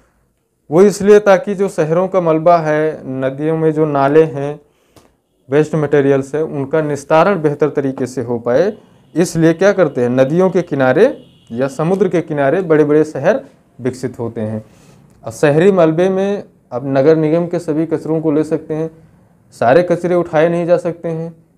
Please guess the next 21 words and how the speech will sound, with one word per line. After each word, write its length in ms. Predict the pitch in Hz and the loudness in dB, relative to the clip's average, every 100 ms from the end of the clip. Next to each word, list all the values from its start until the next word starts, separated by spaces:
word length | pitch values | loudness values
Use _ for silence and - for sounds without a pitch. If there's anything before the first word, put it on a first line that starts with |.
| - | -8
जब 180 | 120 120 | -6 2
बारिश 360 | 131 139 156 | 4 4 0
होती 200 | 151 147 | -4 -2
है 140 | 160 160 | -2 0
तो 120 | 160 | 2
आप 180 | 147 147 | 0 0
नालियों 380 | 135 127 139 151 | -2 -2 0 -2
में 140 | 143 | -2
देखते 340 | 139 139 139 | -2 -4 -6
हैं 140 | 147 143 | -12 -10
क्या 160 | 147 | -8
हालत 320 | 135 135 135 135 | -4 -2 -4 -6
होती 240 | 135 139 | -10 -8
है, 180 | 135 135 _ _ _ _ _ _ _ _ _ _ _ _ _ _ _ _ _ _ _ _ _ _ _ - | -10 -10 _ _ _ _ _ _ _ _ _ _ _ _ _ _ _ _ _ _ _ _ _ _ _ -8
या 120 | 127 | -2
सीवेज 540 | 156 - 156 156 170 170 | -2 0 0 2 0 2
पाइपलाइन 540 | 151 151 151 147 156 | 2 2 0 0 0
वगैरह 320 | 147 139 139 | -2 0 0
है, 260 | 135 135 131 | 0 -2 -2
टैंक 400 | 131 135 139 131 | 0 -2 -2 -8
हैं, 380 | 135 123 127 | -10 -10 -12